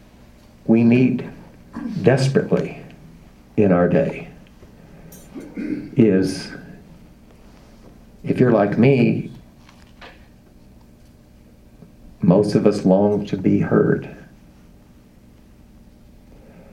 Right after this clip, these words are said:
And I think that's, that's right. I mean, I think there's something in us. We want to be heard, we want to be seen. But most of us, myself included, don't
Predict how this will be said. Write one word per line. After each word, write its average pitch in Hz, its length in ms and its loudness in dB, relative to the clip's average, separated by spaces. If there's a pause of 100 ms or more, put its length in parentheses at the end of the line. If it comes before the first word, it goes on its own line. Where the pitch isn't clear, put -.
(2250)
And 104 100 2
I 92 80 2
think 104 200 2
that's, - 340 0
that's - 280 -6
right. 156 380 2 (160)
I - 60 -10
mean, 95 80 -2
I 95 100 2
think 101 180 0
there's 98 220 0
something 107 540 0
in 117 220 2
us. - 480 -4 (200)
We - 100 0
want 107 200 2
to 107 40 0
be 107 120 4
heard, 110 300 2
we 95 100 4
want 104 220 2
to 104 40 2
be - 200 2
seen. - 640 0 (3750)
But 135 120 4
most 160 260 4
of 101 100 2
us, 101 160 2
myself 110 400 4
included, 110 520 2
don't 113 440 0